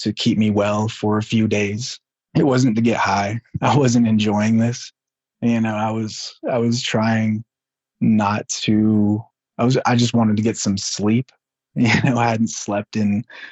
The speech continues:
weeks. You know, I just wanted to, to breathe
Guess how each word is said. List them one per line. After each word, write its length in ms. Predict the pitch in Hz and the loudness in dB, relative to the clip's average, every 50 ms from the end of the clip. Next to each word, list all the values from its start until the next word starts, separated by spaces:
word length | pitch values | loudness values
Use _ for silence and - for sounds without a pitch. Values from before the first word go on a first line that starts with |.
| - _ _ - | -20 _ _ -2
weeks. 800 | - 101 107 107 104 107 117 123 - - - - - - - - - | 0 2 4 4 4 4 2 0 -2 -4 -4 -4 -6 -6 -8 -8 -4
You 180 | 147 120 113 110 | -2 -2 0 0
know, 400 | 107 98 98 92 - 113 117 _ _ _ _ _ - - - | 0 0 -2 -2 -4 -4 -6 _ _ _ _ _ -12 -6 -4
I 60 | 110 | -2
just 220 | 113 113 110 - | 0 0 0 0
wanted 380 | 117 104 104 101 101 101 101 104 | 0 2 2 2 2 0 0 -2
to, 540 | - - - 107 104 101 101 101 101 101 101 - _ _ _ - | -2 -2 0 0 2 2 0 0 -2 -4 -6 -10 _ _ _ -6
to 100 | - 110 | -4 -2
breathe 720 | 104 101 104 107 98 101 104 104 104 98 95 98 107 117 | -2 0 2 2 4 4 4 2 2 0 -2 -4 -6 -6